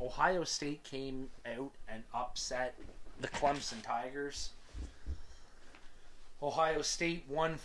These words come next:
forty-nine to twenty-eight. So Clemson didn't lose as bad as the Dolphins did today. They weren't upset that bad.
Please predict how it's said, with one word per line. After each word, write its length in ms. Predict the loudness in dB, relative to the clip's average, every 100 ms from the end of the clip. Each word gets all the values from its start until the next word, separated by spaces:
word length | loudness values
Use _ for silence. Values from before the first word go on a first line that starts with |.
| -6
forty-nine 640 | -2 0 0 0 2 0 0
to 80 | -4
twenty-eight. 760 | 4 6 6 2 0 0 -2 -6 -4 -4 -4 -6 -4 0 0 0 -6 -6
So 300 | -2 0 0
Clemson 460 | 4 6 6 4 2
didn't 320 | 2 0 0
lose 240 | -2 -2 -2
as 140 | -2
bad 280 | 2 2 2
as 140 | 0
the 60 | -2
Dolphins 580 | 4 6 6 2 -6 -6
did 260 | -8 -8
today. 440 | -8 -8 -8 -10 -14 -16 -12 -6 -4 0
They 80 |
weren't 260 | 2 4 4
upset 460 | 2 2 2 2 0
that 300 | -2 -2 -4
bad. 400 | -6 -8 -10